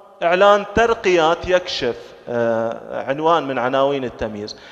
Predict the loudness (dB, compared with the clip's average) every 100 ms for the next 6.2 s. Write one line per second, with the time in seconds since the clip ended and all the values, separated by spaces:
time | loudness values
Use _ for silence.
0 | -8 -6 4 4 4 4 2 4 0 4
1 | 4 4 2 4 4 4 2 -8 -14 -12
2 | -6 2 2 4 4 4 4 0 -6 -16
3 | -18 -20 -20 -14 -4 -4 -2 -4 0 0
4 | 2 2 2 0 2 4 4 2 0 -2
5 | -2 -2 0 2 4 4 4 2 2 0
6 | -4 -4